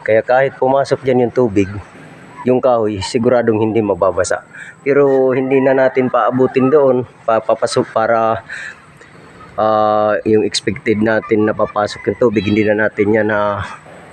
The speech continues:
aabangan. Hindi na natin yan hihintayin pang mangyari. Pero, ah,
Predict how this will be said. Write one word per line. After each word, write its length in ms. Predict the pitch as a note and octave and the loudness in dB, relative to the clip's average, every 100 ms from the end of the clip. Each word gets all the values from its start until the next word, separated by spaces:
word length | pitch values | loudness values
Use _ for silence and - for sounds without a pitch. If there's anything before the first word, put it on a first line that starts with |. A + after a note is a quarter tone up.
| - - - - - - - - - - - | -20 -20 -14 -12 -12 -18 -20 -20 -20 -18 -4
aabangan. 640 | G#2 F2+ G2+ B2 C3+ G2 | -2 0 0 0 -2 -4
Hindi 240 | E2 A2+ A2+ | -2 0 0
na 80 | A#2+ | 0
natin 400 | A#2+ A#2 A#2+ A#2+ | -2 0 0 2
yan 80 | |
hihintayin 480 | A#2 B2 A2+ A#2+ A#2+ | 2 0 2 0 0
pang 480 | A2 A#2 A2 G2+ G2 | -2 -2 -2 -4 -6
mangyari. 560 | G#2 A2+ A#2 A2 G#2+ - - - | -2 -2 0 0 -2 -6 -16 -6
Pero, 320 | - G#2+ A2 | -2 2 2
ah, 240 | G#2 G2+ | 2 0